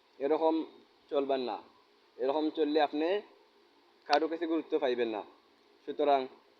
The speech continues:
আপনি নিজে আত্মসম্মান বোধ নিয়ে চলার চেষ্টা করা লাগবে। যে আপনাকে সহ্য করতে পারে না, যে আপনাকে অবহেলা করে,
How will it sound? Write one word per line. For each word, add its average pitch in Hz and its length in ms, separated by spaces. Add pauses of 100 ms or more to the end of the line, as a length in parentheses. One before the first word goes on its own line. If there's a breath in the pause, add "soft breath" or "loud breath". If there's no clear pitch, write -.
আপনি 151 400
নিজে 165 200
আত্মসম্মান 156 580
বোধ 156 120
নিয়ে 151 160
চলার 139 200
চেষ্টা 135 240
করা 127 120
লাগবে। 107 280 (480)
যে 139 80
আপনাকে 143 360
সহ্য 156 300
করতে 143 300
পারে 110 180
না, 101 140 (460)
যে 123 140
আপনাকে 139 360
অবহেলা 151 320
করে, 110 280